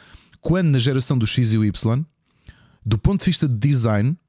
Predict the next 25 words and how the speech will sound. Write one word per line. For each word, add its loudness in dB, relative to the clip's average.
todos 0
os -2
Pokémon -2
que -6
tu -2
alteravas -2
para 0
a 0
sua 0
forma -2
X 0
e 2
Y, -2
eles 0
mudavam 0
o -2
design. -2
Ou 0
seja, 0
tu -2
notavas 0
que -4
era 0
uma 0
versão, 0